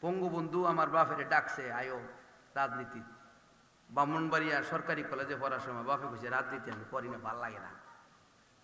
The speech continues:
অ্যাডভোকেট সাইদুল হক সাহেব তারা হয়ে গেছে, এ, সাচ্চু ভাই এরা গেছে, গিয়ে এরা বড় বড় মন্ত্রী এমপি হয়ে দুনিয়ার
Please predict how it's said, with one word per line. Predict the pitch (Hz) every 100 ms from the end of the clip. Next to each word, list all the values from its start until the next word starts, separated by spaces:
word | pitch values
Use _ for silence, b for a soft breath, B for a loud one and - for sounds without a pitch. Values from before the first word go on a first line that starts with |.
| - -
অ্যাডভোকেট | 165 - 165 170 151
সাইদুল | - 170 165 135
হক | 131 -
সাহেব | 143 131 131
তারা | 127
হয়ে | 127 120 120
গেছে, | 120 - 170 - - - -
এ, | 127 113 117
সাচ্চু | 143 -
ভাই | 127 135
এরা | 127
গেছে, | 123 127 - 165 - -
গিয়ে | 127 117
এরা | 117
বড় | 151 147
বড় | 131 135
মন্ত্রী | 156 170 170 147
এমপি | 139 -
হয়ে | 135 143 139
দুনিয়ার | 139 139 127